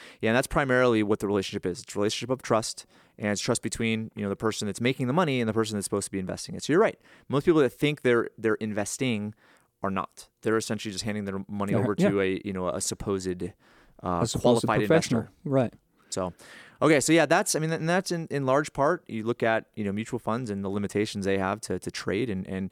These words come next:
Speaker 1: and understand how to use different sideway, uh,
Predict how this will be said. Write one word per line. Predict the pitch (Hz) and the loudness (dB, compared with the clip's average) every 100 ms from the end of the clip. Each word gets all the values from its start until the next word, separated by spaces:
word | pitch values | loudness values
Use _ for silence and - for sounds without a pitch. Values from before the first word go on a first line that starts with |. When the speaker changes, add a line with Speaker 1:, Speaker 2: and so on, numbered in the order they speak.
| - - _ | -10 -20 _
Speaker 1:
and | 98 - | -6 -2
understand | 113 110 - 110 | 0 0 0 0
how | 101 | 0
to | 104 | -2
use | 95 101 110 110 107 | -2 0 2 2 0
different | - 101 - | -4 -4 0
sideway, | 107 104 107 104 107 104 - - - | 0 0 2 2 2 0 -4 -14 -8
uh, | 98 | -6